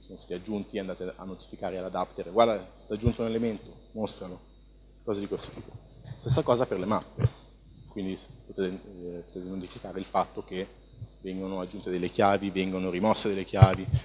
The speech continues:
cambiano delle chiavi. E, mm, per le liste la,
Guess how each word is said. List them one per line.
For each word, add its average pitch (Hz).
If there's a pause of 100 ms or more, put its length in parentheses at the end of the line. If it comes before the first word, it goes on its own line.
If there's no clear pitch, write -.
(320)
cambiano 107
delle 95
chiavi. 95 (1700)
E, 107
mm, 98 (1700)
per 127
le 135
liste 135
la, 101